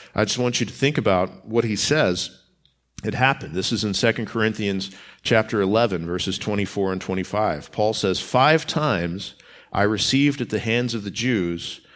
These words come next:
the forty lashes less one. Three times I was beaten with rods,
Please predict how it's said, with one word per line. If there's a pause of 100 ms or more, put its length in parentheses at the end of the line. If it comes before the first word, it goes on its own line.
(240)
the
forty
lashes
less
one. (840)
Three
times
I
was
beaten
with
rods,